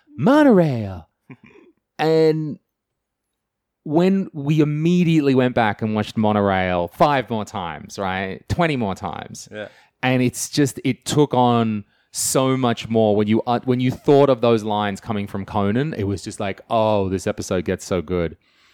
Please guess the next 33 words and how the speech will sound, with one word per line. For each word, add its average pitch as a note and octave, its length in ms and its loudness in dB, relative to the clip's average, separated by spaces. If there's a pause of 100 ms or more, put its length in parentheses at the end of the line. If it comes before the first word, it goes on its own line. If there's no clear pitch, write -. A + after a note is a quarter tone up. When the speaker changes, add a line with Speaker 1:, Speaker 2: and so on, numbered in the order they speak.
(140)
Speaker 2:
Like, A#2 120 -2
Homer C3 440 0 (260)
enters C#3+ 360 0
the B2 100 0
monorail A#2 500 2
train G2+ 480 -2 (200)
and A2+ 140 -4
Speaker 1:
<laughs> - 20 -12
Speaker 2:
opens C#3+ 400 0
up C3+ 140 2
the B2+ 60 -4
signal B2+ 380 0
box. G#2+ 280 0
There's A2+ 120 -6
a A#2+ 60 -4
bunch C3 180 0
of A#2+ 140 -2
rats C3 580 -2 (220)
chewing D#3+ 400 2
at D#3 100 -2
the D#3 80 2
wires. B2+ 720 2 (240)
And B2+ 100 -4
his B2+ 160 -2
line C3+ 380 2
is B2+ 80 -2
just, A#2+ 200 -2
"I D3+ 180 4
call G#3+ 220 4
the C#3+ 100 2
big E3 220 2
one C3 340 2
Bitey." C#3 500 4